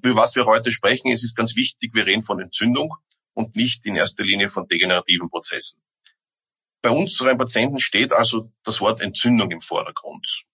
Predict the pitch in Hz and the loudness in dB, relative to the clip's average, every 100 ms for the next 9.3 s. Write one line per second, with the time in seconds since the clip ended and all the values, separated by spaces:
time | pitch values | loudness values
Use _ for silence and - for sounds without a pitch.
0 | - - 113 123 147 156 131 - 110 101 | -18 -6 -4 0 0 2 0 0 0 0
1 | 151 - 80 160 - - - - - - | -2 0 -2 -2 -6 -8 -8 -2 0 2
2 | 90 127 - - - 107 127 - - _ | 2 2 2 0 2 2 2 -2 -12 _
3 | _ _ 98 101 101 - 95 107 - 104 | _ _ -6 -4 -2 -2 -2 -2 -4 -4
4 | 104 - _ _ _ - 95 190 196 - | -4 -8 _ _ _ -4 -2 0 0 0
5 | 117 110 - - 107 95 95 - 85 82 | -2 -4 -6 -4 0 2 0 0 -4 -4
6 | - - 67 71 - 98 104 - 113 - | -8 -6 -6 -6 -2 -2 0 0 0 0
7 | 113 90 90 107 104 87 - - 85 - | 0 2 2 0 -4 -8 -6 -8 -2 2
8 | 98 98 104 - 98 - - 135 135 - | 4 4 2 0 -2 0 0 -2 -2 0
9 | 147 156 | 2 0